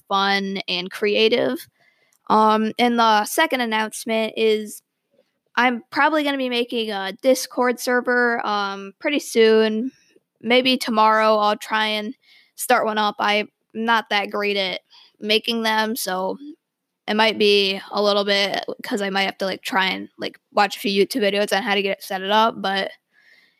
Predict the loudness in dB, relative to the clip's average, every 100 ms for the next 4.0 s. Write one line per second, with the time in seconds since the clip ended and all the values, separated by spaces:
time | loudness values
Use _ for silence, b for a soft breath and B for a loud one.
0 | b 2 2 2 2 2 0 2 0 2
1 | 2 4 4 4 4 2 0 0 0 0
2 | 2 2 0 -2 -4 -4 -4 -2 -2 0
3 | 0 -2 -2 0 2 2 -2 -2 -6